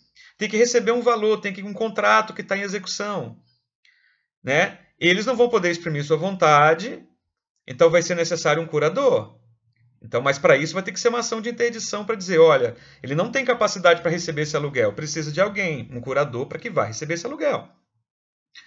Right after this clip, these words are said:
A questão central é que, mesmo assim, eles continuam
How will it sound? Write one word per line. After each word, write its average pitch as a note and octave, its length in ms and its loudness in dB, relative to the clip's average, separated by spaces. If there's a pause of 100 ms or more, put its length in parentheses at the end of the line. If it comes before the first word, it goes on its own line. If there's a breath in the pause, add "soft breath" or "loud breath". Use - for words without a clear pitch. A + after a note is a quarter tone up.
(440 loud breath)
A D#3 120 -2
questão B3+ 320 2
central G#3 600 6
é F3 80 8
que, F3+ 160 -6
mesmo F3+ 440 0
assim, F#3+ 440 -6
eles C#3+ 220 -6
continuam C3 920 -8